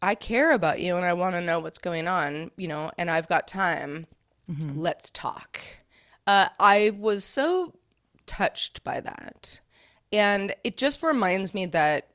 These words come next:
Speaker 1: you, you, well, some people you should write off, but
Speaker 2: <laughs>
Speaker 1: there are so many people that you shouldn't write off, you know,
Speaker 2: Mm-hmm.
Speaker 1: even though they're not your people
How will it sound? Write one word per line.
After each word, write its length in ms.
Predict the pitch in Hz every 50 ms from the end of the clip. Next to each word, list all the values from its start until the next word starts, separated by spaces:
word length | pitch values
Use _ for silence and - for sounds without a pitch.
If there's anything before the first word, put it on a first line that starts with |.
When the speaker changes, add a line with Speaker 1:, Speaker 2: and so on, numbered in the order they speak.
| _ _ _
Speaker 1:
you, 220 | - 180 196 180 - _ _ -
you, 220 | 214 196 165 147 - _ _ _ _ _ _ _ _ _ _ _ _ _ -
well, 100 | 226 185
some 220 | - - 233 254
people 260 | 220 208 165 - 143 147
you 220 | 135 113 147 151
should 280 | - - - 151 139 -
write 180 | - - - -
off, 400 | - - - 175 170 - - - _
but 200 | - 208 202 - - - -
Speaker 2:
<laughs> 120 | - 196
Speaker 1:
there 140 | - 214 208
are 60 | 208
so 220 | 202 - 226 226
many 200 | 233 247 269 277
people 360 | 277 - 247 214 - 220 214 202
that 160 | 196 165 -
you 180 | - 175 170 160
shouldn't 460 | - - - - 180 151 165 156 82
write 220 | - 123 - -
off, 500 | - - - 50 52 - - - - - _ _
you 100 | 190 190
know, 260 | 202 202 208 220 226
Speaker 2:
Mm-hmm. 120 | 160 139 135
Speaker 1:
even 360 | 233 220 262 277 269 254 - - _ _ _
though 360 | - 190 190 196 196 196 190 - _ _ _ -
they're 160 | 185 185 180
not 420 | 180 180 180 175 165 165 156 - - _ -
your 300 | 165 170 180 170 156 160
people 760 | - _ - - - 180 165 - - - - - 190 185